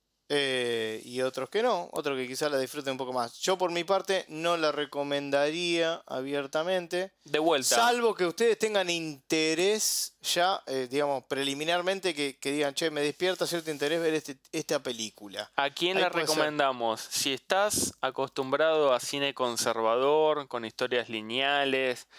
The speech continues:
Speaker 2: donde lo que está en la pantalla es la historia que estás viendo.
Speaker 1: No.
Speaker 2: No, este no es el tipo de
Speaker 1: No es el
Speaker 2: película.
Speaker 1: tipo de
Speaker 2: No, esto,
Speaker 1: película.
Speaker 2: esto no es lo que querés ver. Ahora, si vos estás aburrido, <laughs> querés ver una película que dure menos de dos horas.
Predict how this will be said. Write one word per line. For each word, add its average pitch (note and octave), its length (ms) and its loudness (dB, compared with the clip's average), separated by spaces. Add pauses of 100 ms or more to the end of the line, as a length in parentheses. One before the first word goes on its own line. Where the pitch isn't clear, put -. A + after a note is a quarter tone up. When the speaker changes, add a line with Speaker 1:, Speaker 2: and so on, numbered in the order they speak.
(340)
Speaker 2:
donde B2 220 -2
lo B2 100 2
que B2+ 80 0
está B2+ 140 -2
en F3 80 0
la E3+ 140 2
pantalla C#3+ 580 0
es C3 80 -2
la B2+ 100 -4
historia C#3 440 0
que A2+ 80 0
estás A2+ 240 -2
viendo. C3+ 760 0 (300)
Speaker 1:
No. A#2 260 -6 (220)
Speaker 2:
No, A2+ 320 -2
este B2 180 -4
no A2 80 -6
es G2+ 120 -6
el F#2+ 120 -8
tipo - 240 -10
de F2+ 80 -2
Speaker 1:
No C3+ 80 -2
es C3+ 80 0
el C3 60 0
Speaker 2:
película. B2+ 280 0
Speaker 1:
tipo B2+ 140 0
de C3 60 2
Speaker 2:
No, B2+ 200 4
esto, B2 140 0
Speaker 1:
película. F3+ 120 0
Speaker 2:
esto F3 180 0
no C#3 100 0
es B2+ 60 -2
lo A#2+ 100 -2
que A2+ 100 -2
querés A2+ 240 0
ver. G#2+ 300 0 (340)
Ahora, G3+ 560 2 (500)
si - 280 -2
vos G3+ 240 2
estás F3 640 0 (1200)
aburrido, D3 920 2
<laughs> - 0 -
querés F3 260 0
ver F#3 180 2
una D3+ 180 2
película E3 800 2
que D3+ 100 0
dure D#3+ 260 2
menos E3 380 0
de C#3 100 4
dos C3 280 2
horas. D#3+ 560 2